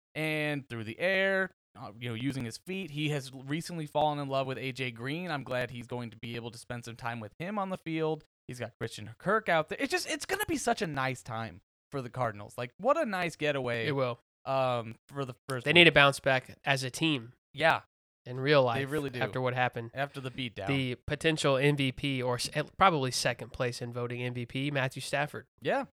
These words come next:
Speaker 2: gave them the business.
Speaker 1: It's wide open right now. It's wide open. Uh, who do you wanna bring up next? Because Kyler Murray kinda speaks for himself, superstar, M V P candidate, you know, no big deal.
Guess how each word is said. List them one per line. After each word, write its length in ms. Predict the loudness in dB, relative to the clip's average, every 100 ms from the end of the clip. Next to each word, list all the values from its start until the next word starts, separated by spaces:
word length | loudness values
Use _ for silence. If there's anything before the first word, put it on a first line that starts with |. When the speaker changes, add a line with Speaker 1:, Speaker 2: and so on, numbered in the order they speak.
| _ _
Speaker 2:
gave 240 | -2 -2 2
them 200 | 4 4
the 60 |
business. 560 | 4 2 2 -2 -10 -10
Speaker 1:
It's 120 | -6
wide 180 | 0 2
open 240 | 2 2 0
right 160 | 0
now. 280 | 2 0 -2 _ _
It's 180 | -12 -4
wide 200 | 0 2
open. 340 | 2 2 -4 -10 _ _ _ _ _ _ _
Uh, 220 | 0 2
who 120 | 0
do 60 | 0
you 60 | 2
wanna 160 | 2
bring 180 | 0 4
up 140 | 4 4
next? 280 | 2 2
Because 220 | -2 -6 -2
Kyler 320 | 0 2 0
Murray 260 | -2 -2
kinda 220 | 0 -2 -2
speaks 300 | -8 -12 -8
for 80 |
himself, 380 | -8 -4 -4 -4
superstar, 440 | -8 -12 -6 -4 -4
M 100 | -6
V 80 | -10
P 160 | -12
candidate, 420 | -10 -10 -8 -10
you 80 | -8
know, 140 | -8 -6
no 160 | -8
big 180 | -8 -8
deal. 180 | -6